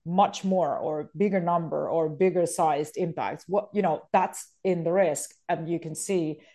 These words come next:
that the rest are not getting it. So how do you address that? You know, and as a coach, then you, you will get, like, so much, so much more understanding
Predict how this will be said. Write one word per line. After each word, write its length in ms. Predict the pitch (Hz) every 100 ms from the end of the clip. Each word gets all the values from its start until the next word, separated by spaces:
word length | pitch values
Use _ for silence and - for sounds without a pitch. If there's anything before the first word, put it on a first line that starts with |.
| -
that 200 | 180 -
the 60 | 147
rest 320 | 185 190 -
are 140 | 170
not 260 | 165 175 -
getting 300 | 202 196 143
it. 180 | 123 -
So 360 | 190 165 - - _ _
how 280 | - 202 196
do 100 | 180
you 140 | 180 185
address 460 | 170 202 214 208
that? 320 | - 175 143 - _ _ -
You 120 | 190
know, 220 | 170 170
and 160 | - 175
as 200 | 180 170
a 60 | 185
coach, 400 | 202 196 170 165
then 300 | 180 175 170
you, 240 | 180 180 180
you 140 | 190
will 180 | 175 170
get, 320 | 190 185 -
like, 200 | 180 165
so 200 | - 196
much, 360 | 185 185 - - - _ _ - - _
so 200 | - 269
much 180 | 269 247
more 260 | 220 254 247
understanding 960 | 226 220 202 214 202 226 220 185 -